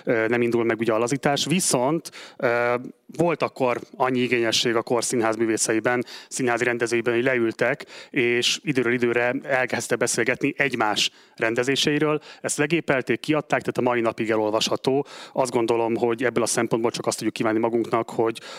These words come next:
ha más tekintetben nem is, de legalább ebben a tekintetben lenne olyan jó állapotban a magyar színház művészet, mint volt a kemény diktatúra időszakában. Úgyhogy csak ez egy ilyen előszó a mai beszélgetés elé. Aminek egyébként a címe a most, hogy műsorpolitikai kényszerek a járvány előtt és a járvány után.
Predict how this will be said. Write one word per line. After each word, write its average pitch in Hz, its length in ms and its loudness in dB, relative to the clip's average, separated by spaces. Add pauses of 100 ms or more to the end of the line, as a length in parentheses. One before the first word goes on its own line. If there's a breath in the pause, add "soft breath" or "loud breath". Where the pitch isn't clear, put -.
ha - 80 0
más 156 280 0
tekintetben 120 560 0
nem 123 180 0
is, 131 320 0 (300 loud breath)
de 123 100 -2
legalább 120 240 2
ebben 123 180 0
a 117 60 2
tekintetben 113 840 0 (180 loud breath)
lenne 120 280 0
olyan 113 180 0
jó 110 360 0
állapotban 113 540 0
a - 20 -2
magyar 107 240 -2
színház 110 300 -4
művészet, 110 440 -2
mint 110 140 -4
volt 113 520 -2
a - 80 -10
kemény 110 260 0
diktatúra 107 460 -2
időszakában. 107 720 0 (260 loud breath)
Úgyhogy - 180 -6
csak - 160 -2
ez 117 120 2
egy 113 160 -2
ilyen 113 300 2
előszó 113 600 2
a 113 240 0
mai 110 220 0
beszélgetés 107 580 -2
elé. 110 220 2 (340 loud breath)
Aminek 180 400 0
egyébként 139 360 0
a 131 40 0
címe 147 320 0
a 120 80 0
most, 143 400 -2
hogy 123 280 0
műsorpolitikai 123 600 0
kényszerek 123 420 -2
a 120 40 2
járvány 117 300 2
előtt 110 200 0
és 113 120 0
a - 20 0
járvány 113 300 0
után. 147 320 0